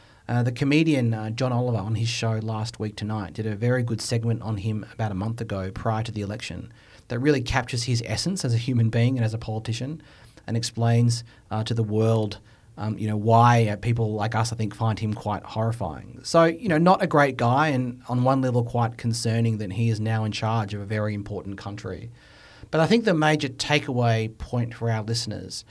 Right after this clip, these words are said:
uh, is to, for them to recognise that in recent years, Brazil's politics has been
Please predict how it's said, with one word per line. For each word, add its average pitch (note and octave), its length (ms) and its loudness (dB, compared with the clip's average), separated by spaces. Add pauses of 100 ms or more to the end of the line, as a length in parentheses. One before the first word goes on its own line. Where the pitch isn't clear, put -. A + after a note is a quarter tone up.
(360)
uh, C3+ 180 -2
is A#2 200 0
to, B2 360 0 (220)
for B2+ 80 -2
them D3+ 180 4
to C#3 220 2
recognise A#2+ 760 -2
that A2+ 160 -4
in C3 120 -4
recent D#3+ 340 0
years, B2 240 0
Brazil's B2+ 420 -2
politics A#2 540 -4
has A#2 240 0
been A2+ 340 0